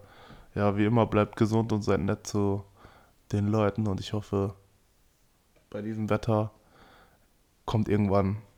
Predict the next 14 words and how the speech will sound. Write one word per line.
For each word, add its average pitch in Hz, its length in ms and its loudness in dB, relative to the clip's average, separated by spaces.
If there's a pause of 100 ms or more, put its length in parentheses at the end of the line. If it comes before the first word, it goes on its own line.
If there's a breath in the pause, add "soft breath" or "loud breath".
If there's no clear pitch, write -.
(120)
die 110 80 0
Nachricht, 104 500 -4
dass - 200 -6
wir - 80 -8
diese 95 180 -4
Mundschutze - 640 -6
nicht - 160 -8
mehr - 80 -4
auftun - 420 -10
müssen, - 280 -10
weil - 180 -6
langsam 98 400 -2
nervt's. 117 580 -2 (1000 soft breath)
Goodbye. - 540 -2